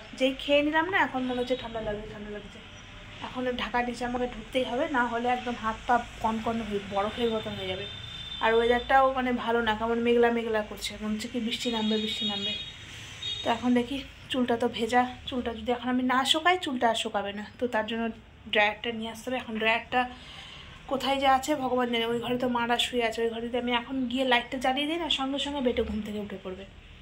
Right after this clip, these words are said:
এখন দেখি যদি পাশের ঘরে যদি পাই তো পেলাম, না হলে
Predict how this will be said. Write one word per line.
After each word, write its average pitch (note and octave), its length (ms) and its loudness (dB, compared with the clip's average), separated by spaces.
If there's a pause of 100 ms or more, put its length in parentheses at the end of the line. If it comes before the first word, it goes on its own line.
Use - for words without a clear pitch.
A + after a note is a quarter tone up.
(360)
এখন A#3+ 200 -2
দেখি C4 280 0
যদি B3 240 -2 (460)
পাশের A#3 320 0
ঘরে A#3+ 200 0
যদি A3+ 180 -4 (120)
পাই B3+ 200 8 (140)
তো C4 60 -4 (100)
পেলাম, C#4 300 4 (240)
না A3 200 0
হলে A3+ 260 4